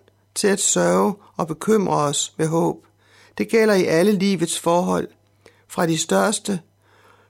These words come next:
til de mindste bekymringer,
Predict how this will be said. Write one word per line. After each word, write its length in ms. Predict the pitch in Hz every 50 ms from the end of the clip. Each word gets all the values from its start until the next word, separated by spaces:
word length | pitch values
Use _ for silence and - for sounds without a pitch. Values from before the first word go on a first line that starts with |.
| _ _
til 260 | - - - 202 185
de 240 | 165 175 165 156 - - _ _ _ _
mindste 560 | 175 185 190 185 - - - - 185 170 147 - _
bekymringer, 640 | - 160 - - 196 196 185 165 156 143 147 151 120